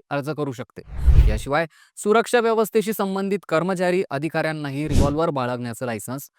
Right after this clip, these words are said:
नियमांची पूर्तता केल्यानंतर दिलं जातं. आता सरकारच्या नियमांनुसार भारतात फक्त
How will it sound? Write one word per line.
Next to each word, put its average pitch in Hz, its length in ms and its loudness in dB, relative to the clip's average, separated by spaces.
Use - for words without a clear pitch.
नियमांची 185 480 -2
पूर्तता 156 480 -2
केल्यानंतर 127 500 -6
दिलं 131 220 -4
जातं. - 720 4
आता - 160 -4
सरकारच्या 165 520 -2
नियमांनुसार 190 680 -2
भारतात 185 480 2
फक्त 214 240 -2